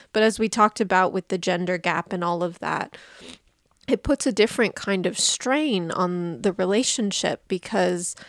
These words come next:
there is a sense that if the husband were the one to be the breadwinner, that they would, just by being them,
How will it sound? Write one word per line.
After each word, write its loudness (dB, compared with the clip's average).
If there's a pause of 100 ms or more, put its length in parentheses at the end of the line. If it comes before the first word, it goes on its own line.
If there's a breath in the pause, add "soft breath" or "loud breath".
(320 loud breath)
there 6
is 6
a 8
sense 0
that 2
if 0
the 4
husband 2
were 2
the 2
one 2
to 2
be 0 (340)
the -2 (300)
breadwinner, 2 (360 soft breath)
that 4
they 6
would, 2
just 0
by 4
being 0
them, -2